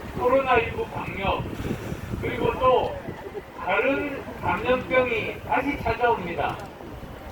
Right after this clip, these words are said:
제가 지난, 어, 사 차 토론에서 말씀드렸듯이 오 년마다 감염병이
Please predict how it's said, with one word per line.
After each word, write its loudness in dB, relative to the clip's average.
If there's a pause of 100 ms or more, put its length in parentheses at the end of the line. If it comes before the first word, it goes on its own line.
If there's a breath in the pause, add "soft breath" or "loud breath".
(260)
제가 4
지난, 2 (680)
어, -4 (140)
사 2 (120)
차 6 (240)
토론에서 0
말씀드렸듯이 -2 (1200)
오 6
년마다 6
감염병이 -4